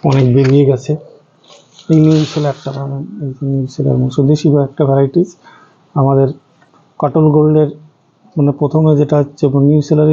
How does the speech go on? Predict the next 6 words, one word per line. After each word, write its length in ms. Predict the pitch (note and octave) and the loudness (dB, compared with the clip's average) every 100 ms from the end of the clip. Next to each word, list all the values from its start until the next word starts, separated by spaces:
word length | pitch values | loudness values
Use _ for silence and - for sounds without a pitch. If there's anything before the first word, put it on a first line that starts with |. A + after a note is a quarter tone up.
| D3+ | 0
স্টিল 220 | - C#3 C3 | 0 0 0
বাজারে, 300 | B2 B2+ D#3 - - - _ _ _ _ - C#3+ | -2 -4 -6 -12 -20 -20 _ _ _ _ -2 -2
এটা 140 | C#3 C#3+ | 2 0
হচ্ছে 280 | C3+ - D3 C#3 - _ _ _ _ _ _ _ _ - - - - - - - - - - D#3 | 0 -2 -2 -2 -4 _ _ _ _ _ _ _ _ -20 -20 -18 -14 -12 -10 -8 -8 -6 -2 0
দেশীয় 320 | D#3 D3 E3+ D3 | 2 0 0 0
ভ্যারাইটিস, 580 | B2+ C3 B2 D3 C#3+ | 0 -2 -2 -6 -6